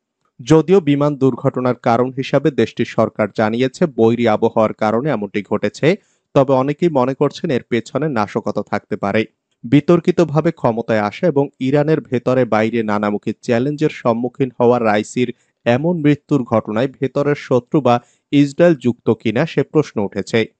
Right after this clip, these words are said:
ইসরায়েলের সম্ভাব্য সম্পৃক্ততা। ইকোনমিস্টের একটি প্রতিবেদনে বলা হয়েছে,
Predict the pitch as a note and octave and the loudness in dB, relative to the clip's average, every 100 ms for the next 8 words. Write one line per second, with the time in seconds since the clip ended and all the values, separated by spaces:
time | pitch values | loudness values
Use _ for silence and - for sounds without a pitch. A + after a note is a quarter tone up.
0 | _ _ C3+ C#3+ C3+ F3 F3 F#3 - C#3+ | _ _ 2 4 4 4 4 0 0 -2
1 | B2+ - C3+ B2+ - A2+ G2 G#2 - G#2 | -2 -2 -2 -2 -2 -2 -2 -8 -6 -2
2 | A#2 - _ _ _ _ D3+ C#3+ E3+ E3+ | -2 -2 _ _ _ _ -2 2 2 2
3 | E3+ - F#3 D#3 - B2+ - A#2+ B2 A#2 | 0 0 0 0 0 -4 -2 -2 0 0
4 | A2+ A2 G#2+ A2 A#2+ C3+ C3+ D#3+ | 2 2 2 0 2 0 0 -4